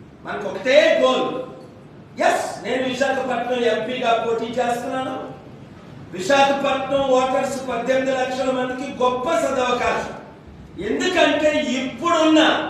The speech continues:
ప్రతి ఒక్కరు, పేరు చెప్పవలసిన లేదు, అది చంద్రబాబు నాయుడా, జగన్మోహన్ రెడ్డా, పవన్ కళ్యాణా, మోదీకి తొత్తులైపోయారు.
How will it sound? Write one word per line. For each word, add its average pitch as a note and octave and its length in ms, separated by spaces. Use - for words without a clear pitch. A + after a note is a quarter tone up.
ప్రతి C#4+ 300
ఒక్కరు, C#4+ 340
పేరు C4+ 260
చెప్పవలసిన C#4+ 540
లేదు, C4 200
అది A3 200
చంద్రబాబు C4 440
నాయుడా, B3 260
జగన్మోహన్ C4 520
రెడ్డా, B3 240
పవన్ A#3+ 320
కళ్యాణా, B3+ 440
మోదీకి D#4+ 680
తొత్తులైపోయారు. E4 1000